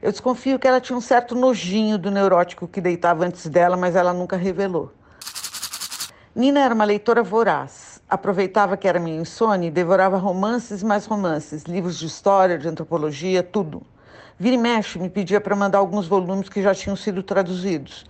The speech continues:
A editora recebia originais em duplicata, a gente só arquivava um.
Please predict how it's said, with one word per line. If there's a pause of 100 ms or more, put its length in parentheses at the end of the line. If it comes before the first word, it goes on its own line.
(480)
A
editora
recebia
originais
em
duplicata,
a
gente
só
arquivava
um.